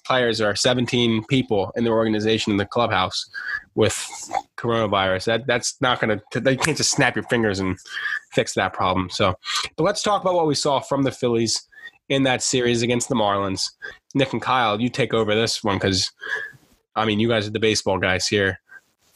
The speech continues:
From what I saw, it's just this, this pitching on this is a nightmare. You guys, who was the Kapler stand? Both of you?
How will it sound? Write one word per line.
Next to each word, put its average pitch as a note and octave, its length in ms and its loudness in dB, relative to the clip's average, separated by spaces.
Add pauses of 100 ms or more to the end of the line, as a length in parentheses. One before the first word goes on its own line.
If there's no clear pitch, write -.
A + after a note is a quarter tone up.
(240)
From C#3 160 -2
what C#3 120 2
I C#3 100 2
saw, C3+ 160 0
it's A#2+ 100 0
just B2 140 -2
this, B2+ 160 0
this C#3 240 0
pitching B2 360 0
on G#2+ 120 2
this - 360 -2 (400)
is A2 120 0
a A2 40 4
nightmare. G2 460 2 (400)
You D#3+ 140 2
guys, F3+ 220 2
who E3 140 2
was G#3+ 140 2
the F#3 80 0
Kapler D3 440 0
stand? G#2 300 0
Both C#3+ 180 0
of - 60 -2
you? F3 200 2